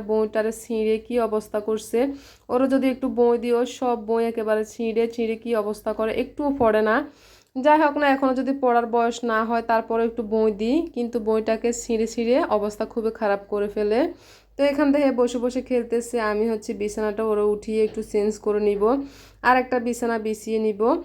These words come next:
তো এ তো এখান দিয়ে দেখতে পারেন, জানেন তো ছোটো বাচ্চারা থাকলে অনেক এলোমেলো করে, অনেক নষ্ট করে। তো অবশেষে হচ্ছে ওকে উঠিয়ে আমি সব কিছু সম্পূর্ণভাবে রেডি করে নিয়েছি। এই যে আর একটা বিছানা বিছিয়ে দিলাম, এখানে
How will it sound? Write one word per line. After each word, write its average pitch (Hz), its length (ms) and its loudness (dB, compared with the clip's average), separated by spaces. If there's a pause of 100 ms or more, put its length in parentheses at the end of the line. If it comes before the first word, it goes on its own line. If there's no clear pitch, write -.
(520)
তো 302 80 0
এ 294 160 6
তো 294 160 0
এখান 277 320 2
দিয়ে 254 240 0 (220)
দেখতে 240 320 0
পারেন, 233 320 2 (100)
জানেন 214 300 0
তো 214 100 -4
ছোটো 214 260 -4
বাচ্চারা 214 320 0
থাকলে 220 340 -2
অনেক 208 280 0
এলোমেলো 214 400 0
করে, 202 320 0
অনেক 202 320 -2
নষ্ট 208 260 -4 (120)
করে। 202 220 2 (680)
তো 277 100 0
অবশেষে 277 480 4
হচ্ছে 262 300 0
ওকে 254 220 0
উঠিয়ে 254 280 0
আমি 247 200 2
সব 247 300 0
কিছু 247 220 -6
সম্পূর্ণভাবে 226 600 0
রেডি 220 240 2
করে 214 180 2
নিয়েছি। 214 380 2
এই 214 120 2
যে 220 80 0
আর 208 140 4
একটা 208 220 -2
বিছানা 208 400 -4
বিছিয়ে 208 380 -2
দিলাম, 208 320 -2
এখানে 208 340 0